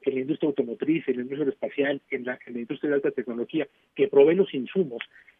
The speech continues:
ya sea de materia prima o de producto que puede ser insertado en la parte de la transformación,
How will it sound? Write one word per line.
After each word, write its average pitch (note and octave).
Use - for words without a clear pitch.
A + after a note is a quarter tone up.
ya D3
sea E3
de E3
materia D3
prima D3
o B2+
de A#2+
producto C3+
que -
puede D3
ser D3+
insertado C#3
en B2
la A#2
parte C3+
de B2
la A#2
transformación, A#2